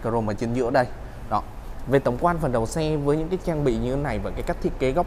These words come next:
cạnh thì nó sẽ khiến cho chiếc Wigo của chúng ta nó nổi bật hơn và nó cuốn hút hơn khi chúng ta nhìn tổng quan về phần đầu xe. Một cách thiết kế rất là mới mẻ cho năm hai nghìn không trăm hai mươi bốn của chúng ta. Đó là về tổng quan về phần đầu xe. Về phần hông xe thì chúng ta có được gì nào?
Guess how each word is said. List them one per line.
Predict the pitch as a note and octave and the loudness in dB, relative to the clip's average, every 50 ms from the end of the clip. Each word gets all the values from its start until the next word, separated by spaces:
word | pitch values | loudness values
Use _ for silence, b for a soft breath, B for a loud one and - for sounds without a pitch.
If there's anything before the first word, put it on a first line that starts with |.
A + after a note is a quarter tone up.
| - - | 2 0
cạnh | - G#2+ F#2 G2+ F#2 | 0 0 0 -2 -4
thì | G#2+ G2+ F#2 F#2+ | -4 -4 -4 -2
nó | G2+ | -2
sẽ | A2 - B2+ | -2 -2 -4
khiến | A#2+ - B2 A#2+ C#3+ D#3+ | -2 -2 0 0 0 0
cho | D3 C3 | 0 -2
chiếc | B2 D3 D3 C#3 | -2 -2 -2 -2
Wigo | A#2 A2+ A#2 A#2 G#2+ G#2+ | -2 2 2 4 4 4
của | G#2 G2 | 2 0
chúng | G#2+ G#2+ A2+ | -2 -4 -2
ta | B2+ C3 C3 - B B B B B B - | -2 -2 -2 -2 B B B B B B 2
nó | C#3+ D3+ | 2 4
nổi | C#3+ A#2 G3+ G#2 | 4 4 2 2
bật | C#3 C3 A2+ - - | 0 0 -2 -2 0
hơn | D3 C#3+ C3 A#2 - - | 2 2 2 0 -2 -6
và | G#2 | -4
nó | F#2+ G2 | -4 -4
cuốn | G2 - A#2 A#2 B2+ | 0 0 0 0 2
hút | B2+ B2 - | 0 -2 0
hơn | - C3+ A#2+ A#2 - - | 0 0 -2 -2 -2 -4
khi | A#2+ G#2+ | -2 0
chúng | G#2+ A2 A#2 | 0 2 2
ta | B2 | 2
nhìn | B2 G#2+ G2+ G2 G2 - | 2 2 2 0 0 -2
tổng | - F#2 F#2+ G#2 | -2 -2 -2 0
quan | B2+ A2+ A2 G2 | 0 0 0 0
về | F#2 F#2+ | -2 -2
phần | G2 - G#2+ G2 G2 | -2 -4 -4 -2 -2
đầu | F#2 F#2+ | -2 -2
xe. | A2+ - C3+ B2 - B B B B B B | -2 0 -2 -2 0 B B B B B B
Một | A#2 G2+ | -4 0
cách | - D3 - | 0 0 0
thiết | F3 D#3 - | 0 -2 0
kế | B2 B2 | 2 2
rất | D3 F3+ | 2 2
là | F#3 B2+ | 0 0
mới | G#2+ F#2+ G#2 A#2 | 0 0 0 0
mẻ | C3+ B2 G2 F#2+ G2 A2 - | 0 -2 -2 -2 -4 -4 -2
cho | B2+ A#2+ | -2 -2
năm | A#2 A2+ G#2+ | 0 -2 -2
hai | A#2+ A2+ | -2 -4
nghìn | G#2+ G#2+ G2 F#2 F2+ | -2 -2 -4 -4 -4
không | A2 A2 G2+ | -4 -2 -2
trăm | A2 G#2 - | 0 0 0
hai | A2 G#2 | 0 0
mươi | G#2 F#2+ | 0 0
bốn | G#2 - A2 B2+ | 0 0 0 0
của | C3 A2+ | 0 0
chúng | G#2 G#2 | -2 -2
ta. | - - C3 C3 B2 B B B B B - | -2 -2 -2 -2 -2 B B B B B 0
Đó | - B2 | 2 2
là | D3+ | 4
về | C3+ A#2 G#2+ | 4 2 2
tổng | - G2+ F#2 G2 | 0 0 -4 -2
quan | B2 B2 A#2 A2+ | -2 -2 0 0
về | G#2 F#2 | -2 -4
phần | F#2+ - A2 G2 | -2 -4 -4 -2
đầu | F#2+ G2 F#2 | -2 -2 -2
xe. | - - C3 A#2+ - B B B B B - | -2 -2 -2 -2 -2 B B B B B 4
Về | C3+ C3 | 4 4
phần | C#3 C#3 B2+ | 6 4 4
hông | D3+ D3+ D3+ | 4 2 2
xe | D3+ - E3 D3 C#3 | 2 2 2 2 2
thì | C3 A2+ | 2 0
chúng | G#2 G#2+ G#2 | 0 0 0
ta | A#2+ B2+ | -2 -2
có | - C3 | 0 0
được | C3+ C3 - | -2 -2 0
gì | A#2 A2+ G#2 | 0 0 0
nào? | G2 G2+ G#2 | 0 -2 -4